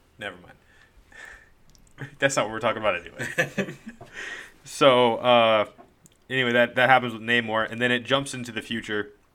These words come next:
where the Phalanx decide, "Yeah, we're gonna accept humanity, uh,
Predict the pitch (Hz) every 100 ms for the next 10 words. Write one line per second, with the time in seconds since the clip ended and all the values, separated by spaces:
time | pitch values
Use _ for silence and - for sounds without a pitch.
0 | _ _ _ _ _ _ _ - _ 131
1 | 123 117 120 135 123 120 117 - 107 -
2 | 104 104 - 175 180 180 185 131 - 117
3 | 104 - 98 101 98 101 98 - - _
4 | - 98 95 92